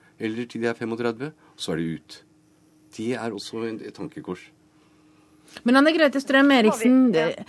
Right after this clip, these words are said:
Speaker 2: er det mulig i det hele tatt å, at ikke det går, eh, at ikke det er liv som ødelegges etter at man har opplevd noe så sterkt som å være i, i krigssituasjonen eller krigslignende situasjoner?
Speaker 3: Altså, nå må vi huske på at denne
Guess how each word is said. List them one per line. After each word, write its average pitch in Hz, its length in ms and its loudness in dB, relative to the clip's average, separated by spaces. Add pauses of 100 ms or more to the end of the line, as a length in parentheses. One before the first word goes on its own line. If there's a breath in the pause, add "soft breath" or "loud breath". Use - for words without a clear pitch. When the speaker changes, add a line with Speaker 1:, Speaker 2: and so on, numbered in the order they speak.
(320 loud breath)
Speaker 2:
er 190 240 6
det 262 80 4
mulig 226 880 2
i 240 80 -4
det 247 80 -2
hele 208 320 0
tatt - 320 -6
å, 214 800 -6
at 226 160 -8
ikke 220 240 -6
det 226 160 -2
går, 180 400 0
eh, 202 320 2
at 202 240 -8
ikke 240 160 -8
det 214 80 -4
er 226 80 0
liv 196 220 0
som 208 100 -6
ødelegges 165 720 -4
etter 214 300 -8
at 190 180 -8
man 196 240 -4
har 202 160 -4
opplevd 180 480 -6
noe 190 160 -4
så - 140 -8
sterkt - 320 -8
som 190 100 -2
å 202 80 -2
være 175 320 0
i, 185 60 -4 (500 loud breath)
i 226 80 0
krigssituasjonen 196 960 -2
eller 196 320 -2
krigslignende 185 720 -2
situasjoner? 202 640 -4 (1300 loud breath)
Speaker 3:
Altså, 208 160 -4
nå 247 120 2
må 233 80 0
vi 202 140 0
huske 214 220 -4
på 226 120 8
at 196 160 4
denne 196 240 4